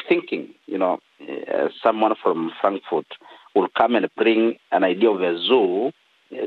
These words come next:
to open spaces like Ngorongoro and Serengeti. You don't need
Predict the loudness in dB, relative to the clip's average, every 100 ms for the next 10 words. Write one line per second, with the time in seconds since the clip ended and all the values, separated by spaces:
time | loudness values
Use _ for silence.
0 | -6 -2 2 4 2 2 -2 -2 0 0
1 | 0 -4 -2 -2 _ -16 -4 0 2 4
2 | 4 2 0 -2 -2 0 -2 0 4 4
3 | 4 2 0